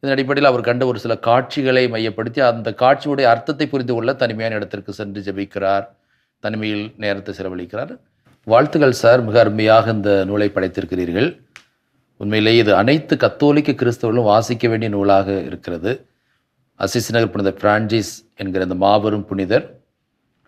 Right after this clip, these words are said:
நம்ம எல்லோருக்குமே ஒரு முன்மாதிரியான ஒரு புனிதராக இருக்கிறார். குறிப்பாக இந்த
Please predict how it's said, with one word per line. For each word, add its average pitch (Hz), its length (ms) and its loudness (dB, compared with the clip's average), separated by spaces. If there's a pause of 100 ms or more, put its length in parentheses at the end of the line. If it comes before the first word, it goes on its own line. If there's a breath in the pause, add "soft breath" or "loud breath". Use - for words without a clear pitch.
(100)
நம்ம 110 180 -2
எல்லோருக்குமே 123 500 0
ஒரு 117 160 2
முன்மாதிரியான 107 680 2
ஒரு 101 140 -2
புனிதராக 92 440 -2
இருக்கிறார். 87 500 -4
குறிப்பாக 98 540 0
இந்த 90 460 -6